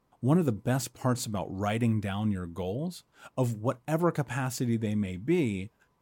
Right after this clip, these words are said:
is that it starts to give you direction. What do you do from here? You define what that looks like.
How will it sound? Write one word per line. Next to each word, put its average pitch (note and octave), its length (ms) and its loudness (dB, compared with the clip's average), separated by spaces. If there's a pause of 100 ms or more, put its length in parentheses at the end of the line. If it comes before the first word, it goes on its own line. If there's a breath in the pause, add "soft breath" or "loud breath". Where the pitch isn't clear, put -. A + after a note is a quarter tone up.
is A#2 220 0
that A#2 180 2
it - 140 -6
starts - 400 0
to C3 100 -2
give A#2 240 0
you A2 220 0 (180)
direction. F#2+ 680 -6 (600)
What G#2+ 180 0
do A#2 60 4
you A#2 100 6
do A2 160 4
from G2+ 240 -4
here? C#3+ 400 -4 (240)
You A#2+ 120 2
define D3 500 0
what A2+ 180 2
that G2+ 220 -4
looks - 280 -2
like. F2 360 -10